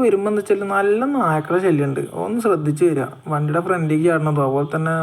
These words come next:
നായ്ക്കളെ നല്ല ശല്യമുണ്ട്. ഇപ്പോൾ നേരെ ഗോകുലം സ്കൂളിൻ്റെ അവിടെ എത്തിട്ടോ. ജി ജി എച്ച് എസ് എസ് കല്ലടത്തൂർ. ഇവിടെ, ഇവിടെയാണ് കേട്ടോ ഞാൻ പഠിച്ചത്. നമ്മളെ കോട്ടിയൊക്കെ അടിപൊളിയായിട്ട് കെട്ടിയിട്ടുണ്ട്.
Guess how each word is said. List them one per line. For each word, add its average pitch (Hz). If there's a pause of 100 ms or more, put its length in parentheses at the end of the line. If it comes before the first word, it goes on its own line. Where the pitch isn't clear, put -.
നായ്ക്കളെ 135
നല്ല 160
ശല്യമുണ്ട്. 139 (920)
ഇപ്പോൾ -
നേരെ 175
ഗോകുലം 165
സ്കൂളിൻ്റെ 160
അവിടെ 143
എത്തിട്ടോ. 127 (1040)
ജി 160
ജി 156
എച്ച് 151
എസ് 160
എസ് -
കല്ലടത്തൂർ. - (380)
ഇവിടെ, - (200)
ഇവിടെയാണ് 175
കേട്ടോ 160
ഞാൻ 156
പഠിച്ചത്. 151 (1080)
നമ്മളെ 165
കോട്ടിയൊക്കെ 160
അടിപൊളിയായിട്ട് 156
കെട്ടിയിട്ടുണ്ട്. 143